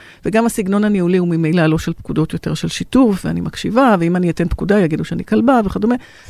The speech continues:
אז אנחנו לא מתנהגות ככה. אבל הבית, זאת הממלכה שלנו, ואנחנו חושבות שאם אנחנו נוריד את הפקודות, הכל יתבצע כמו שצריך. ואז כשזה לא מתבצע כמו שצריך, זה תסכול כפול.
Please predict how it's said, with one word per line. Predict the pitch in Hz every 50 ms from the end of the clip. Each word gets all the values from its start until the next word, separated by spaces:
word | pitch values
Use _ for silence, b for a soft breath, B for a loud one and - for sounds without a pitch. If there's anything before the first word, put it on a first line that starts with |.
| B B
אז | - 202 202
אנחנו | 233 233 233 - 262
לא | 269 285
מתנהגות | 294 - 240 208 190 175 175 -
ככה. | - - 156 156 - - - - _ b b b b b b b b b b b b b b _ -
אבל | 156 160 143
הבית, | 143 139 156 214 269 320 247 233 247 - - - _ _ _ _ _ _ _ _ - - _ -
זאת | 180 185 - -
הממלכה | - 254 220 185 175 - 214 220
שלנו, | 196 - 180 180 220 233 190 156 131 120
ואנחנו | 143 147 165 - 180 -
חושבות | - 185 - 247 285 294 -
שאם | 208 - 247 285 302
אנחנו | 277 254 233 - 208
נוריד | 196 175 180 220 240 262
את | 240 -
הפקודות, | 220 - - - 214 262 320 349 349 359 - - - b b b b b b b
הכל | - - - 240 294
יתבצע | 269 - 208 196 - 214 214
כמו | 208 - 196 196
שצריך. | - - 180 170 180
ואז | - - 240 -
כשזה | - 285 233 220
לא | 214 220 247 320 403
מתבצע | 415 320 240 247 - - 165 170
כמו | - 185 165
שצריך, | - - - - 175 170 170 190 - - B B B B
זה | - 226
תסכול | - 285 - - - 349 330
כפול. | - 330 - - 339 302 294 294